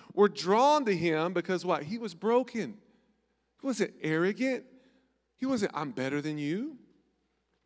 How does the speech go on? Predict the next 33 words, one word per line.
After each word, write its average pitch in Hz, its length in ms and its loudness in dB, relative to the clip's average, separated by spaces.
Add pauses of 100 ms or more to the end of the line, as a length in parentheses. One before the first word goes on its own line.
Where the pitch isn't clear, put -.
(120)
And 143 120 -8
put 165 140 -8
that 143 140 -6
slide 143 240 -8
back 135 140 -10
up 135 100 -12
one 139 120 -12
more 139 80 -14
time, 147 180 -18
please, 147 340 -20
if - 60 -20
you - 60 -20
can. 147 240 -16 (560)
Might 117 100 -16
have 104 80 -18
lost 113 260 -18
it. - 60 -20 (560)
There 156 80 -4
we 127 80 -6
go. 120 140 -10 (1080)
But 202 120 8
if 220 100 -2
you 240 100 2
face 233 400 4
suffering 214 400 -2
rightly, 208 480 -2
it 175 120 -4
drives 185 360 -2
you 190 80 -12
deeper 185 280 -10
into 202 120 -4
God's 196 320 -4
love. 165 400 0